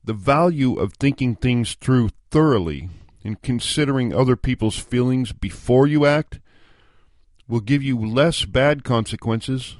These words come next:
and more good ones. People learn this lesson in different degrees, and sadly, we probably all know someone who seems to have not learned this lesson at all.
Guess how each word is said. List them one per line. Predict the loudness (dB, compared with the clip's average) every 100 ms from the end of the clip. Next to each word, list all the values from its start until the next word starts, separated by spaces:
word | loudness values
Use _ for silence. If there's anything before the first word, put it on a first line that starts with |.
| -20 _ _
and | -4 2
more | 2
good | 2 0 0
ones. | -6 -14 -20 -20 _ _ _ _ _ _ _ _ _ _ _ _ _ _
People | -4 -2 0
learn | 0 2 0
this | -2 -2
lesson | 2 2 0 -2 -2 -4 -8
in | -8 -8
different | -2 -2 -2 -4
degrees, | -6 -8 -4 -4 -4 -6 -8 -12 -18 -20 -20 -20 -20 -12
and | -8
sadly, | -2 0 2 0 -4 -4
we | -6
probably | 0 0 2 0 -2
all | 0 0
know | 0 0
someone | 0 -2 0 0
who | 0 -4
seems | -4 -4 -4 -2
to | -2
have | 0
not | 0 0 0
learned | 0 0
this | 0 -2
lesson | -2 -2 -2 -4
at | 0
all. | 2 0